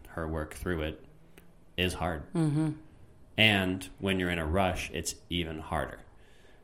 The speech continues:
Speaker 1: um, because you really can't be hurried to help people work through emotions.
Speaker 2: No, and I'm learning that,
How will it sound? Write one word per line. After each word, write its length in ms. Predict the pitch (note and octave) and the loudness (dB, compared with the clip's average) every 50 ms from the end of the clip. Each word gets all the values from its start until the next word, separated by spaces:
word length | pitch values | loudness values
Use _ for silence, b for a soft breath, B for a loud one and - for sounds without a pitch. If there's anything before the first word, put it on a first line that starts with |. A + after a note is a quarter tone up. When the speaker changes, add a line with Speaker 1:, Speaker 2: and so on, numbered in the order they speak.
| b - | b -12
Speaker 1:
um, 280 | - C2+ A#1+ - - D#2+ | -8 -6 -6 -6 -4 -2
because 300 | F2 F2 D#2+ F#2 E2+ D#2+ | -2 -2 -2 -2 -4 -4
you 180 | E2 D#2+ D#2 D#2 | -4 -4 -4 -2
really 220 | D#2+ F2 E2+ E2 | -2 -2 -2 -2
can't 340 | D#2 - - F#2+ F2+ D#2+ - | -2 -2 0 0 0 0 -2
be 120 | - D#2+ D#2 | -4 -6 -6
hurried 520 | D2+ - - F2+ E2+ D#2+ D#2 D2+ D2+ - - | -6 -4 -4 -2 -2 -2 -2 -4 -6 -8 -10
to 60 | - | -8
help 320 | F2 E2+ D#2+ D2 - - - - - - - - | -6 -4 -4 -6 -6 -10 -16 -20 -20 -20 -8 -6
people 320 | - - F2 - - D#2 D2+ | -4 -4 -2 -2 -2 -2 -2
work 180 | D#2 D2+ D2 | -2 -2 -4
through 220 | - - E2 D2+ C#2+ | -6 -8 -8 -8 -6
emotions. 500 | C#2 C2+ C2+ C#2 - - - - - - - - - - - - - - - - - - - - - - | -8 -8 -10 -10 -12 -14 -16 -16 -16 -18 -18 -20 -20 -20 -20 -20 -20 -20 -20 -20 -20 -20 -20 -20 -8 -4
Speaker 2:
No, 340 | E3+ E3+ D#3+ D#3 D3+ D3+ - - | -2 0 0 0 0 -2 -2 0
and 340 | - D#3+ D#3 D#3 D3+ D3+ B B B B B B B B B B | 2 4 6 6 4 4 B B B B B B B B B B
I'm 160 | E3+ F3 F3 | 4 6 8
learning 380 | F3 F3 E3+ E3 D#3+ D#3+ D#3 D#3 | 6 6 6 6 6 6 6 6
that, 260 | D#3 D3+ - - | 6 6 4 2